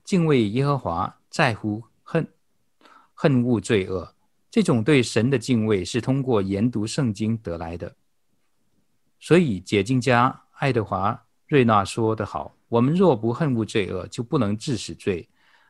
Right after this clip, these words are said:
当年犹太人恨恶主，以致高喊，钉他十字架。我们对罪的恨恶若不过于此，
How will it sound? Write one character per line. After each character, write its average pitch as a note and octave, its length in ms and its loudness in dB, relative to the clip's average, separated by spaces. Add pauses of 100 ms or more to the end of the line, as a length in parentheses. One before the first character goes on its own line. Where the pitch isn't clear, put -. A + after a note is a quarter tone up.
(140)
当 D3 200 6
年 A2+ 260 4
犹 A2+ 140 2
太 B2 200 0
人 F#2+ 320 -4
恨 C#3 200 -2
恶 G#2 120 -2
主， F2 320 -12
以 A2+ 140 -8
致 A#2+ 120 -4
高 C3+ 260 2
喊， A#2+ 280 -6 (100)
钉 B2+ 180 -2
他 B2 220 -2
十 - 180 -10
字 F2+ 140 -10
架。 E2 320 -8 (480)
我 C3+ 140 4
们 D#3+ 160 6
对 F3 160 6
罪 C#3 200 0
的 A2+ 100 2
恨 B2 200 0
恶 G#2 160 -2
若 A2+ 260 0 (160)
不 G2+ 160 -10
过 A#2+ 280 2
于 G2 160 -2
此， - 340 -10